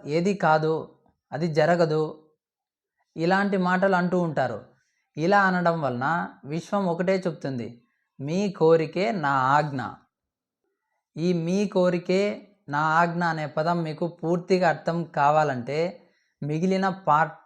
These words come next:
త్రీ, పార్ట్ టూ, పార్ట్ వన్ వీడియోలను ఖచ్చితంగా చూడండి. "నా వల్ల కాదు, నేను ఈ ఖర్చుని భరించలేను," ఇలాంటి మాటలు అంటూ ఉన్నారంటే, ఆ మాటలను మార్చుకోగల శక్తి కూడా మనలోనే ఉంది.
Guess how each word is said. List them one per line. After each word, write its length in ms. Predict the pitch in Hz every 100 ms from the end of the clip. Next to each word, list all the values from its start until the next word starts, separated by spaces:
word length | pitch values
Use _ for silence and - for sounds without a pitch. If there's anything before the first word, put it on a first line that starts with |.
| _
త్రీ, 440 | 156 190 190 190 - _ _ _ _ _ _ _ - 170 143
పార్ట్ 300 | 143 147 -
టూ, 400 | 180 202 196 - _
పార్ట్ 300 | 139 147 147
వన్ 360 | 151 170 180 196 - 143
వీడియోలను 680 | 143 170 165 156 170 208 -
ఖచ్చితంగా 640 | 156 - - 180 175 196 190
చూడండి. 380 | 170 147 120 - - _ _ _ _ _ _ _ _ _
"నా 180 | 143 151
వల్ల 280 | 143 151 170
కాదు, 540 | 170 143 139 147 156 - _ -
నేను 240 | 139 165
ఈ 160 | 165 160
ఖర్చుని 460 | 160 147 - 180 180
భరించలేను," 960 | 139 135 165 160 151 139 135 147 - - _ _ _ _ _ _
ఇలాంటి 380 | 147 165 175 170
మాటలు 380 | 160 180 190 180
అంటూ 260 | 170 180
ఉన్నారంటే, 880 | 180 165 165 151 127 135 156 170 - _ _ _ _ -
ఆ 100 | 156
మాటలను 560 | 147 156 185 185 190 185
మార్చుకోగల 720 | 160 170 170 185 180 175 170
శక్తి 480 | 170 165 170 - 196
కూడా 280 | 190 185
మనలోనే 540 | 185 156 156 175 190 196
ఉంది. 440 | 180 175 143 117